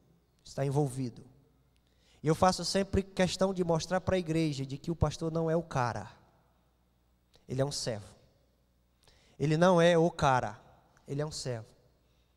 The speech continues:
Ele está ali pra servir. Ele é, ele é membro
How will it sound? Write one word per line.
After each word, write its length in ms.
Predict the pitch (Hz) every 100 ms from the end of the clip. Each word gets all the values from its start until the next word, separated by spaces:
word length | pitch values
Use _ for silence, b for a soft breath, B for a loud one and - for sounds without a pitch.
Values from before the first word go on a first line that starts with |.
| _ _ _ _ 127
Ele 140 | 135
está 260 | 135 147 156
ali 160 | 151
pra 160 | - 156
servir. 640 | - 165 147 143 117 - _ _ _ b b -
Ele 240 | 135 143 160
é, 180 | 170 160
ele 140 | 151
é 180 | 160 165 160 -
membro 720 | 139 147 170 196 196 151 139